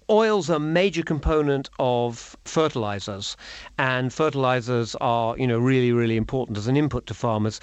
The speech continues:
But I don't think it would change the basic sort of supply-demand balance very quickly, so I would expect it to make a marginal difference, but not, you know, it w-, it wouldn't halve the price of,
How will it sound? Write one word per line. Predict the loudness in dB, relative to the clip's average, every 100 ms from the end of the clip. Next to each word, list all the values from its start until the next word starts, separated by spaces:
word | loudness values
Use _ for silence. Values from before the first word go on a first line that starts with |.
| -14 -14 -2
But | 0 2
I | 0 2
don't | 2 0
think | 0 0 2 0
it | -2
would | 0 0
change | 0 2 2 0
the | -2
basic | 0 2 2 -2 -8 -6
sort | -4 -2
of |
supply-demand | -2 -4 -2 0 2 2 2 4 4 2 0
balance | -2 -4 -8 -8
very | -2 0 -2
quickly, | -2 -4 -2 0 0 -2 -8 -16 -6
so | 0 4 4 4 0 0
I | 2 4
would | 2
expect | 0 -4 -2 -2 -2 -8
it | -6
to | -4 -2
make | 2 0 2
a | 2 4 2
marginal | 4 4 4 2 0 0
difference, | -2 -2 -6 -4
but | -4 0
not, | 2 2 0 -4 -6
you | -2 0
know, | 0
it | -2
w-, | -4 -4
it | 0
wouldn't | 0 -2
halve | 0 2 2 -2
the |
price | -4 -4 -2 -6
of, | -10